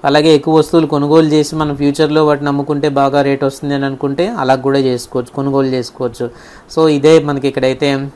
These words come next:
చెప్తున్నది అనమాట. Speculator purchases and sells, కొనుగోలు చేయొచ్చు, అమ్మకం చేయొచ్చు. When prices are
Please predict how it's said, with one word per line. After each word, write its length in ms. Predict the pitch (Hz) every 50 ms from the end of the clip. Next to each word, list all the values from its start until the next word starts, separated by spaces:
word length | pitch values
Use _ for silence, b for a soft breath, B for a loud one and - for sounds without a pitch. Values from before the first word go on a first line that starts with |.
| - - -
చెప్తున్నది 420 | 123 - - 139 131 127 123 127
అనమాట. 360 | 123 120 120 120 120 120 - 151
Speculator 1000 | 175 202 - - - - 135 120 - - 135 127 127 127 - - 151 170 202 226 B B B B B B - -
purchases 520 | 127 - - - - 143 143 135 151 160 156 - 175
and 140 | 170 156 - 156
sells, 360 | 143 139 135 131 - 135 123
కొనుగోలు 460 | 107 - 127 123 131 131 139 143 139
చేయొచ్చు, 520 | 135 143 143 143 135 139 - 165 190 220 202
అమ్మకం 400 | 175 139 143 151 147 - 160 156
చేయొచ్చు. 460 | 147 147 147 143 139 131 139 - 147 131
When 300 | 120 120 135 147 165 165 -
prices 320 | - 143 143 139 - 147 139
are 300 | - 147 139 135 139